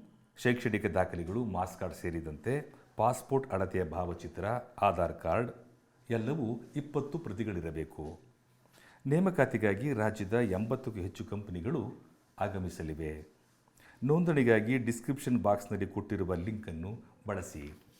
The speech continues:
ಎಲ್ಲರಿಗೂ ಉಚಿತ ಪ್ರವೇಶವಿರುತ್ತದೆ. ಹೆಚ್ಚಿನ ಮಾಹಿತಿಗಾಗಿ ಒಂಬತ್ತು ಆರು ಒಂದು ಒಂದು ಎರಡು ಸೊನ್ನೆ ಒಂಬತ್ತು ಒಂದು ಎರಡು ಸೊನ್ನೆ, ಒಂಬತ್ತು ಸೊನ್ನೆ ಮೂರು ಆರು ಎರಡು ಏಳು ಮೂರು ಮೂರು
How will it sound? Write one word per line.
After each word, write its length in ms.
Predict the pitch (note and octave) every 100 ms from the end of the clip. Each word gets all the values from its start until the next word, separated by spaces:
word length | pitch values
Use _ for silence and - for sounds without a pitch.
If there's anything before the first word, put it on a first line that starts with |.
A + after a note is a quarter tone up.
| - - - - -
ಎಲ್ಲರಿಗೂ 440 | D3+ E3+ D#3+ C3+ D3
ಉಚಿತ 340 | B2 B2 B2+
ಪ್ರವೇಶವಿರುತ್ತದೆ. 1160 | B2+ G2+ G2 F#2 A#2 A2 G#2+ E2+ D#2 D2+ D2+ - _ _ _ _ _ _ _ -
ಹೆಚ್ಚಿನ 320 | F3 E3+ F3+
ಮಾಹಿತಿಗಾಗಿ 840 | B2+ G#2+ F#2+ E2+ E2 D#2 B2 D#3+ - - -
ಒಂಬತ್ತು 500 | A#2+ D3 E3 E3+ B2
ಆರು 260 | G#2 G2 C3 D#3 - - _ _ _ _ -
ಒಂದು 240 | C#3 D3
ಒಂದು 300 | B2+ A2+ B2
ಎರಡು 300 | A#2 A2+ C#3
ಸೊನ್ನೆ 420 | C3+ G#2+ G2 B2+
ಒಂಬತ್ತು 520 | A#2+ G#2+ B2+ D3 D3 B2
ಒಂದು 280 | A2 G#2
ಎರಡು 280 | F#2+ F2 G#2
ಸೊನ್ನೆ, 640 | - F2 F2 A#2 C#3 - - - - _ _ -
ಒಂಬತ್ತು 500 | A#2 D3 F3 F3 F#3
ಸೊನ್ನೆ 320 | - C#3+ C#3+
ಮೂರು 400 | C3+ B2 C#3 C3
ಆರು 200 | G#2+ G#2+
ಎರಡು 540 | G2+ F#2+ G#2+ C3+ C#3 -
ಏಳು 360 | A2 C#3 D#3 F3
ಮೂರು 320 | A#2+ A#2+ B2 G#2+
ಮೂರು 340 | G2 G2